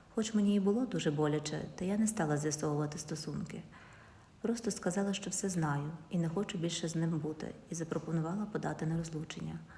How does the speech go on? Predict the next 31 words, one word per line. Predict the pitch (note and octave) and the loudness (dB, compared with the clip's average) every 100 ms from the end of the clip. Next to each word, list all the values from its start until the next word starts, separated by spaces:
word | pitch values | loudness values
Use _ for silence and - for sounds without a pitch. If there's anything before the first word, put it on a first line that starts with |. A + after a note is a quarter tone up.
| - - - - - | -18 -18 -16 -8 0
Мирон | F#3 G#3 G3 | 4 4 4
благав | F3 F#3+ G3 | 4 4 4
мене | F#3 E3+ | 6 4
не | F3 | 4
робити | F3+ A3+ - | 2 0 -2
цього, | C#3+ D#3 D3 C#3+ | -2 0 0 0
пообіцяв, | D#3+ D#3+ D#3+ D#3+ F3 F3 F3 - - | 0 -2 -2 -2 -2 -2 -6 -12 -16
що | - G3 | -8 0
негайно | G3+ F3+ D3 C#3+ | 2 4 4 2
припинить | D3 D3 E3+ F#3+ F#3+ | 0 -4 0 0 0
ці | E3 | -6
стосунки. | - F3 - C#3+ D3 - F3+ - - - - - - - - | -8 -8 -4 -4 -4 -6 -12 -16 -20 -20 -20 -20 -20 -20 -4
Я | G3+ | 0
його | G#3+ G#3+ | 2 0
пробачила, | G#3+ G3 G#3+ G#3+ F3 D3+ D#3+ F3 - | 2 2 4 2 2 0 -2 -6 -6
бо | D#3+ | -4
хотіла | F3 F#3+ G3+ | -2 0 0
зберегти | F3 D3+ D3 E3+ | 2 0 0 -4
сім'ю, | - F3 D#3+ D3+ - - - - - - - | 0 0 0 -2 -6 -12 -16 -20 -20 -8 0
але | F#3 G#3 G#3+ | 2 2 0
після | F3+ F3 | 0 0
цього | F3 G3 G3 | 0 0 2
я | G3 | 2
вже | F#3+ | 4
не | F#3+ | 4
могла | F#3 F3 D#3 | 4 4 2
йому | D3 D3 | 2 2
довіряти | D#3 D3+ D3+ D#3 | 2 0 0 -2
так, | D#3 G#3 | -4 -4
як | F#3 - | -4 -2
раніше. | D#3 D3 C#3+ - | 0 0 0 -4